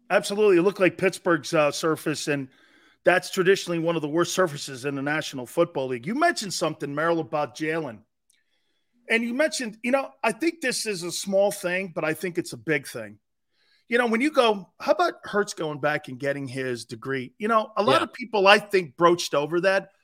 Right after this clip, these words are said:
Speaker 1: but I think it's a prime example of him doing something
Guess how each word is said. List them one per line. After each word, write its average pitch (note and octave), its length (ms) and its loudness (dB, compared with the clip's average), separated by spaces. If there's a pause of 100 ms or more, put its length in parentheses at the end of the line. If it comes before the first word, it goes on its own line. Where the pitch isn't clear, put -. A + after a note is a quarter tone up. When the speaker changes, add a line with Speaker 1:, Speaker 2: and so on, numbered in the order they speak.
(320)
Speaker 1:
but A#3 120 4
I B3+ 120 8
think - 320 -4
it's - 200 -2
a F#3+ 80 0
prime G#3+ 460 0
example D3 720 -6
of B2+ 120 -6
him F3+ 260 -6
doing D3 260 -4
something B2+ 600 -8